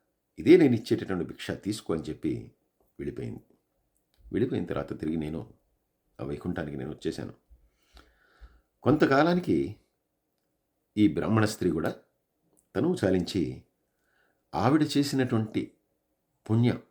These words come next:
ఫలాల కారణంగా ఆవిడ కూడా నా ధామానికి చేరుకుంది. అయితే నా ధామానికి చేరినా, అక్కడ దివ్యమైనటువంటి ఒక భవంతిని పొందినా, ఈవిడికి అక్కడ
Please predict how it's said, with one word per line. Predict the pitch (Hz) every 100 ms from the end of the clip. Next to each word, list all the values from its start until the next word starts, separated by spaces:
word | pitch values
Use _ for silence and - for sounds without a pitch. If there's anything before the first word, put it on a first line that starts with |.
| _ _ _ _ _ _ _ -
ఫలాల | 71 90 120
కారణంగా | 85 76 76 76 104 240 - _ _ _ -
ఆవిడ | 143 180
కూడా | 87 110 240 - _ _ _ _ _ _ _ _ -
నా | 110
ధామానికి | 92 90 85 73 71
చేరుకుంది. | 58 - - - _ _ _ _ _ _ _ _ _ _ 78
అయితే | 78 90 - _ _ _ _ _ _ _ _ -
నా | 87
ధామానికి | 98 78 113 160 139 123
చేరినా, | 98 104 113
అక్కడ | 95 87
దివ్యమైనటువంటి | 76 87 120 107 98 90
ఒక | 80
భవంతిని | 76 92 147 143
పొందినా, | 101 87 95 71 64 - _ _ _ _ _ _ - _ _ _ 107
ఈవిడికి | 180 185 117
అక్కడ | - 101 76 123